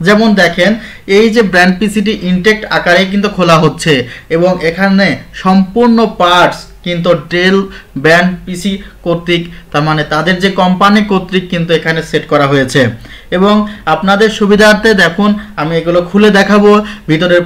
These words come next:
পার্টস পাতিগুলো দেখাবো যে কি অবস্থায় আছে, এবং এটার যে প্রাইস, অনেক কম প্রাইসে এটা পাচ্ছেন। এটি আমি ডেসক্রিপশনে দিয়ে দিব এবং খুব অল্প পরিমাণে আছে, তাদের ছয়টি ব্রাঞ্চে খুব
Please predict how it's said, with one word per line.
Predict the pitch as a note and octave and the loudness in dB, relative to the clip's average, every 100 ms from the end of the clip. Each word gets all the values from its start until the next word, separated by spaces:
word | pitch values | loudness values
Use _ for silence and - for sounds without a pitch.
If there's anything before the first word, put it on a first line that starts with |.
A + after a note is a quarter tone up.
| E3+ | 0
পার্টস | F3 G3+ - | 0 0 0
পাতিগুলো | A3+ A3 G#3 G#3+ | -2 0 0 2
দেখাবো | G#3 G#3 G3+ F#3+ B3 - - F3+ | 2 2 2 2 0 -4 -10 -6
যে | |
কি | F#3 A3 B3+ F3 E3 | -6 -2 0 2 0
অবস্থায় | E3+ E3+ F#3 D3+ | 0 2 2 4
আছে, | D3+ E3 C3 - - - F3 | 2 2 2 -2 -10 -2 2
এবং | F#3 C#3+ A#2 C#3 | 4 4 0 -2
এটার | D#3 D#3+ D#3 | 0 0 0
যে | E3 - | -4 -2
প্রাইস, | E3+ F#3 A#3 B3+ - - - - | 0 2 4 2 -2 -18 -20 -12
অনেক | - F#3 C4 C#4 - | -2 2 2 0 0
কম | E3 E3+ E3+ | 2 0 0
প্রাইসে | D#3+ E3 F3+ F3 | 2 2 0 0
এটা | E3+ D#3+ | 2 2
পাচ্ছেন। | D3+ D#3 G3+ A3 A3 - | 0 0 2 2 0 -4
এটি | D#3+ D#3+ E3 | -4 -2 0
আমি | E3 E3 | 0 -2
ডেসক্রিপশনে | F3 F3+ - G#3+ G#3 A3+ A3+ | -2 -2 -2 0 0 0 2
দিয়ে | G3+ G#3+ | 4 4
দিব | G3 G3 A#3 C4 - - | 4 4 2 2 -4 -6
এবং | E3 F3 F#3+ - | -2 0 -2 -2
খুব | C4 - D#3+ F3+ | -4 -2 0 2
অল্প | G3 A3 G#3 | 4 2 2
পরিমাণে | G#3 G#3 G#3 G#3 G3+ | 2 4 4 4 2
আছে, | G3+ A#3 | 0 0
তাদের | A3+ E3 E3+ E3+ | 0 0 -2 0
ছয়টি | F3+ F3+ F#3 | 0 0 -2
ব্রাঞ্চে | E3+ F3 F3+ G#3 | 0 0 0 -4
খুব | G3+ | -2